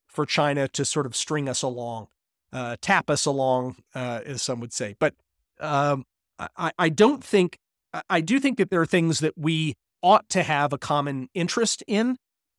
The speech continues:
But at the same time, if we have a common interest, it, whether it's dealing with climate change or dealing with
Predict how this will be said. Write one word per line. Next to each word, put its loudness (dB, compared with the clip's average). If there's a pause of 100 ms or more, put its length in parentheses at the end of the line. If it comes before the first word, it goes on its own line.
(160)
But 4
at -6
the 4
same 2
time, 2
if 0
we 0
have 4
a 2
common 0
interest, -4 (260)
it, -2
whether 4
it's -2
dealing 2
with -4
climate 2
change 2
or -2
dealing 0
with -8